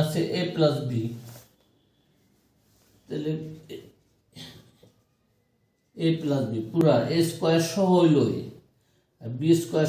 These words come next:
সহ হইল b। আর এখানে যেহেতু এটা a, তাই এটা এ ফোর,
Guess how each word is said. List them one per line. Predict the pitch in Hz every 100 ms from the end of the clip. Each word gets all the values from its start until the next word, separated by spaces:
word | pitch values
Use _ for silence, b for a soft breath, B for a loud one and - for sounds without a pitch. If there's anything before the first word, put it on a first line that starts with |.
| -
সহ | 147 131
হইল | 120 - -
b। | 92 - - _ _ _ _ _ _ _ _ _ _ _ _
আর | 143 127 127
এখানে | 147 139 135 - 143
যেহেতু | 143 143 175 160
এটা | 170 170 175
a, | 147 -
তাই | 151 156
এটা | 160 165 143 175
এ | 170 160
ফোর, | - 143